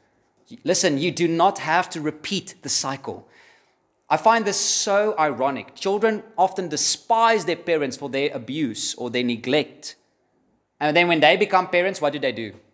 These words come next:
They do exactly the same. You see, it's so broken.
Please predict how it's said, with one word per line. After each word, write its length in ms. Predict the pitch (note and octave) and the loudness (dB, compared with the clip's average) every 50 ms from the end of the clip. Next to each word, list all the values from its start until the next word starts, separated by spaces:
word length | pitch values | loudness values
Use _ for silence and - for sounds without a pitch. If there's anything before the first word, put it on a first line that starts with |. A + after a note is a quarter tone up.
| _ _ _ _ _ _ _ _ _ _ _ _ _ _ _ _ _ _ _ _ _ _ _ | _ _ _ _ _ _ _ _ _ _ _ _ _ _ _ _ _ _ _ _ _ _ _
They 80 | - D3+ | -20 -16
do 200 | - - F#3 F#3 | -8 -6 -2 -2
exactly 640 | G3 E3+ B2+ A2 G#2 G#2 C3 D#3+ G3 G3 - A3 G3+ | -2 -2 -2 -6 -4 2 2 2 2 2 -4 -10 -10
the 100 | E3+ E3+ | -10 -10
same. 400 | - - - G#3 G#3+ D#3 G#2 - - _ _ | -10 -8 -6 -6 -6 -8 -10 -14 -20 _ _
You 80 | - D3+ | -12 -10
see, 140 | - A3 F#3 | -8 -8 -6
it's 280 | - - F3 - - - - - _ _ | -6 -6 -6 -6 -8 -14 -14 -20 _ _
so 340 | - - - - A3 A3 A#3 | -10 -6 0 4 4 4 4
broken. 540 | - - C3 B2+ C3+ D3+ - - - G#2 | 2 -2 -6 -2 -2 -2 -2 -4 -10 -20